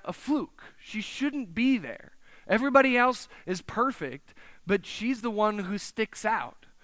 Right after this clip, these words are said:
right? But she doesn't tell anyone about this. She's deceitful about it. She doesn't tell the truth.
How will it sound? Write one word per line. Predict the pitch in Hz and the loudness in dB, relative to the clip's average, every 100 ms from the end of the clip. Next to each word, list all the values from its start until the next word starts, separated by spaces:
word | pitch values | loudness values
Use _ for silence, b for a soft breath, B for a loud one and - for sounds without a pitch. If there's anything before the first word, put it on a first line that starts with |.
| b b b | b b b
right? | 170 220 | 0 2
But | 196 214 | 2 -2
she | - | 0
doesn't | 254 285 311 | -2 -2 -4
tell | - 311 381 | -4 -2 0
anyone | 359 220 151 | -2 -4 -4
about | 139 117 117 | -4 -6 -6
this. | 117 | -10
She's | 110 190 202 | -12 -8 -8
deceitful | 165 185 - 311 311 - 190 | -6 -2 0 0 -4 -6 -6
about | 147 127 123 | -2 -2 -2
it. | 123 | -4
She | 175 | -4
doesn't | 208 220 202 B B | -4 -4 -12 B B
tell | - 226 233 | -2 2 2
the | 220 | 2
truth. | - 247 262 170 190 | -6 -6 -4 -2 -4